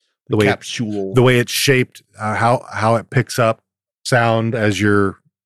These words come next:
Speaker 1: uh, how it rejects sound from the side. Like, if I'm back here, you can't, you know, you don't hear me so much,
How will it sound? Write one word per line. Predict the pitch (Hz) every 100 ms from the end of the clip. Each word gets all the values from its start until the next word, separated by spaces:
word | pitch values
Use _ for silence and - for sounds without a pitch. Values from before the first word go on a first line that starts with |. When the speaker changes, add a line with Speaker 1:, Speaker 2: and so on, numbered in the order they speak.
| _ _ _ _ _ _ _ -
Speaker 1:
uh, | 101 - -
how | - 113
it | 92
rejects | 104 98 104 101 -
sound | 123 110 107
from | - 101
the | 98
side. | - 104 98
Like, | 101 -
if | 107
I'm |
back | 104 107 -
here, | 143 139
you | 120 104
can't, | 120 117 _
you | 117
know, | 95 95
you |
don't | 95 90
hear | 107
me | 104 101
so | 110 95
much, | 95